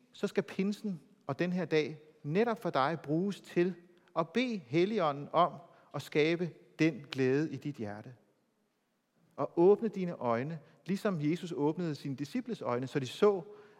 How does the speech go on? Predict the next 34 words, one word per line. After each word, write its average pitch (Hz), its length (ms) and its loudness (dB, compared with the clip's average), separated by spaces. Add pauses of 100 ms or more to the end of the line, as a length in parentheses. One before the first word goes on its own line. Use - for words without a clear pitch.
øh, 127 400 2
at 120 80 -8
det 127 80 0
var 117 60 2
ham, 202 380 4
og 156 60 -10
så 151 100 -4
de 131 60 -4
så, 170 340 2 (200)
at - 100 -8
skrifterne, 139 580 -4 (300)
øh, 110 500 0 (300)
øh, 110 240 -2 (180)
talte 143 380 -2
om 123 80 -8
ham, 107 200 -12 (320)
talte 117 260 -4
sandt - 320 -6
om 127 80 -14
ham. 104 160 -18 (3750)
Og, 165 320 10
øh, 143 540 8
og 160 100 0
det 185 120 0
gælder 277 240 4
faktisk - 600 0
både 190 240 8
for 226 100 0
dig, 165 300 6
som 185 140 -2
er 165 80 4
her 185 120 0
i 170 60 2
dag, 165 320 2